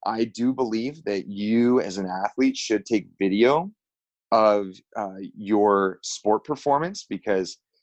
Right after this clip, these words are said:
you know, we talk about strength and conditioning, but I truly think it's strength and coordination as a title, because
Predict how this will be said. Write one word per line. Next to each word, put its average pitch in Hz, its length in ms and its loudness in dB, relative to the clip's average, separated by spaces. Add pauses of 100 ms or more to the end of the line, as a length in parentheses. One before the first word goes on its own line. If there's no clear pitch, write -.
(120)
you 107 120 -10
know, 107 100 0
we 101 140 0
talk 107 300 -2
about 117 200 2
strength 110 380 -6
and 110 100 -8
conditioning, 110 560 -6
but 98 140 -2
I 95 180 2
truly 117 340 -2
think 98 260 -12
it's 101 180 -16
strength 104 440 -6
and 113 120 -10 (100)
coordination 98 800 -4 (460)
as 104 200 0
a 98 60 0
title, 113 560 0 (100)
because 98 540 -2